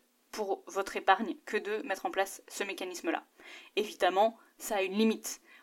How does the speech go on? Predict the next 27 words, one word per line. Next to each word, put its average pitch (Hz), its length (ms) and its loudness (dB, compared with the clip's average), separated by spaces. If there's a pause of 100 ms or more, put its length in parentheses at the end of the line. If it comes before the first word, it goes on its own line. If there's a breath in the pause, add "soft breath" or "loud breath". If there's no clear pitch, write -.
On 202 100 -10
va 185 140 10
pas 220 140 4
complètement 226 540 8
s'arrêter 190 380 2
de 180 60 -8
vivre, 233 200 6
on 196 40 0
va 170 100 4
pas 185 300 -4
complètement 214 720 6
arrêter 202 480 4
nos 220 120 8
loisirs, 208 460 6 (360 soft breath)
mais 233 320 10
c'est - 160 -2
une 180 160 -2
très - 240 8
bonne 214 200 4
manière 196 400 2 (240 soft breath)
de 202 60 -2
se - 160 -6
limiter 233 640 10
de 190 120 2
manière 202 360 4
quasi 208 260 6
inconsciente. 285 540 0